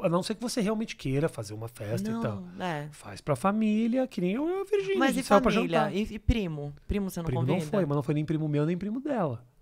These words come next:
Speaker 1: Então é isso, não vai primo. Foi quem? A gente fez
Speaker 2: Não.
Speaker 1: um jantar, família dela lá, pai,
Speaker 2: Aham.
Speaker 1: mãe, a irmã não pôde porque tava em...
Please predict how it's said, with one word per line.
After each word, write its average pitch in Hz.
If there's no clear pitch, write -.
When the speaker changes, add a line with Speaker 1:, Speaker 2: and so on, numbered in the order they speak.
Speaker 1:
Então 117
é 151
isso, 240
não 135
vai 135
primo. 202
Foi 165
quem? 156
A 131
gente 156
fez 175
Speaker 2:
Não. 190
Speaker 1:
um 175
jantar, 160
família 143
dela 135
lá, 190
pai, 160
Speaker 2:
Aham. 156
Speaker 1:
mãe, 151
a 151
irmã 147
não 151
pôde 160
porque -
tava 143
em... 139